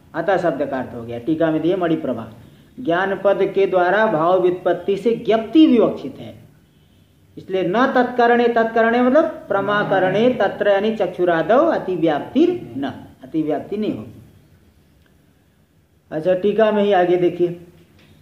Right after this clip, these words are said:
मणिप्रभा में ही आगे देखिए, ननु स्मृति निष्ठम अप्रामाण्यम अंगीकृतम चेत,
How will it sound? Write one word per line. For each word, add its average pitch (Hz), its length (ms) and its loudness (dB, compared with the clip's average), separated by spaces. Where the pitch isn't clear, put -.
मणिप्रभा 202 480 2
में 190 100 -2
ही 190 60 0
आगे 147 220 0
देखिए, 123 300 -12
ननु 254 380 4
स्मृति 214 520 2
निष्ठम 254 460 2
अप्रामाण्यम 240 1000 2
अंगीकृतम 233 680 2
चेत, 240 360 0